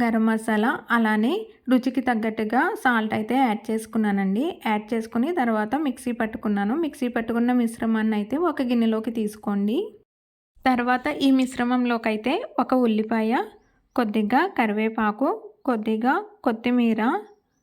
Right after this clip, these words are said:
పచ్చిమిర్చి యాడ్ చేస్తున్నానండి. పచ్చిమిర్చి మీ ఇష్టం, మీరు తీసుకునే స్పైసీని బట్టి ఇంకా యాడ్ చేసుకోవచ్చు. నేను పిల్లలకి కదా అందుకని ఒకటే యాడ్ చేస్తున్నాను. తర్వాత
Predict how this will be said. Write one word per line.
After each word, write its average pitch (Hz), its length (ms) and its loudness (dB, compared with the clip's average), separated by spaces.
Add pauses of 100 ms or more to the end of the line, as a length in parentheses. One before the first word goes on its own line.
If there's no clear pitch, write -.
(100)
పచ్చిమిర్చి 247 580 0 (100)
యాడ్ 226 240 2
చేస్తున్నానండి. 226 680 2 (120)
పచ్చిమిర్చి 247 640 -2
మీ 247 80 4 (100)
ఇష్టం, 247 260 -2 (120)
మీరు 240 360 2 (560)
తీసుకునే 247 440 2 (100)
స్పైసీని 226 540 0
బట్టి 220 200 0 (100)
ఇంకా 233 180 2 (100)
యాడ్ 208 260 0
చేసుకోవచ్చు. 220 540 -2 (120)
నేను 269 220 2
పిల్లలకి 220 460 0
కదా 220 180 0 (120)
అందుకని 226 380 0 (100)
ఒకటే 226 340 0
యాడ్ 214 240 -4
చేస్తున్నాను. 214 580 -2 (720)
తర్వాత 226 480 2